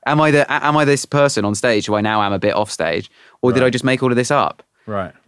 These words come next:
Speaker 1: But then you think about it and you go, well, every personality is made up. In answer to your question
Speaker 2: Well, what you are is a self-aware overanalyzer.
Speaker 1: Yeah,
Speaker 2: Clearly.
Speaker 1: sure, yeah,
Speaker 2: Or
Speaker 1: yeah.
Speaker 2: analyzer. Maybe overanalyze is unfair. But that's something I'd say, you know, I agree with the fact that I'm not sure you ever, I'd say I'm not sure anyone ever knows who they are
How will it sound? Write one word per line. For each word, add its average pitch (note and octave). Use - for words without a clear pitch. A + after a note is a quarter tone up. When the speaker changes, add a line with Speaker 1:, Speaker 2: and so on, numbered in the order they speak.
Speaker 1:
But A#2+
then D#3+
you D3+
think B2
about G2+
it G2+
and -
you A#2+
go, B2
well, C#3+
every C#3
personality F2+
is E2+
made E2+
up. D#2+
In C#3+
answer F#3
to A#2+
your G2
question F2+
Speaker 2:
Well, F#3
what F#3
you E3+
are D#3
is C3+
a C#3
self-aware B2
overanalyzer. A#2+
Speaker 1:
Yeah, A#3
Speaker 2:
Clearly. C3
Speaker 1:
sure, F3+
yeah, E3
Speaker 2:
Or D#3
Speaker 1:
yeah. C3
Speaker 2:
analyzer. C3+
Maybe C3
overanalyze G#2+
is G2+
unfair. G#2
But C3+
that's D#3+
something D3
I'd C3+
say, B2+
you D#3
know, F#2+
I B2
agree B2+
with A#2+
the G#2
fact A#2
that A2
I'm A2
not -
sure A2+
you G#2+
ever, B2
I'd A#2
say G2+
I'm G#2+
not A2
sure A2
anyone G#2+
ever B2+
knows F#2+
who A#2
they G2+
are F#2+